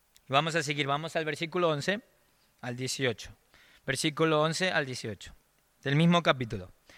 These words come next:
Y vamos a seguir leyendo. "Pero María estaba fuera, llorando junto al sepulcro.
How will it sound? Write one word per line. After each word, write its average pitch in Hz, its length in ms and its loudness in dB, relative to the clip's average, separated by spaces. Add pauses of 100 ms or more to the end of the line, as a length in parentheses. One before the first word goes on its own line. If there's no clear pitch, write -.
(160)
Y 151 80 6
vamos 160 240 8
a 160 60 0
seguir 139 220 0
leyendo. 98 380 -6 (460)
"Pero 190 200 8
María 202 360 10
estaba 240 340 12
fuera, 147 500 4 (500)
llorando 214 520 10
junto 240 460 6
al 220 60 8
sepulcro. 175 840 4